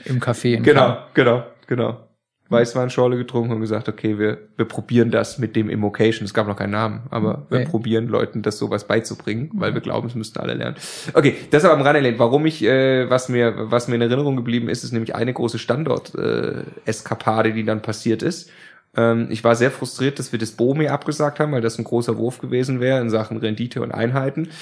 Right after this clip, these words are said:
Speaker 2: Ähm, und dann habe ich nämlich auch wieder das Gleiche gemacht und habe gesagt, okay, fuck it, Süddeutschland. Was geht in Süd-, irgendwas muss erreichbar sein von unserem München aus, wo wir sein werden, äh, was irgendwie rentabel ist.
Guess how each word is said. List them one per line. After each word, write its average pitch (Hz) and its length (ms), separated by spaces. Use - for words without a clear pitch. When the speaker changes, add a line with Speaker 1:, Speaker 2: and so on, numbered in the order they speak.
Speaker 2:
Ähm, 117 420
und 120 120
dann 117 120
habe 127 140
ich 127 60
nämlich 120 220
auch 120 120
wieder 120 120
das 113 100
Gleiche 117 180
gemacht 135 160
und 120 60
habe 117 60
gesagt, 117 240
okay, - 340
fuck - 340
it, 135 300
Süddeutschland. - 760
Was - 460
geht 117 300
in 107 160
Süd-, 110 200
irgendwas 139 540
muss 120 180
erreichbar 110 680
sein 127 320
von - 160
unserem 117 380
München 131 360
aus, 131 300
wo 110 160
wir 107 80
sein 120 640
werden, 139 640
äh, 113 520
was - 420
irgendwie 139 540
rentabel 117 580
ist. - 300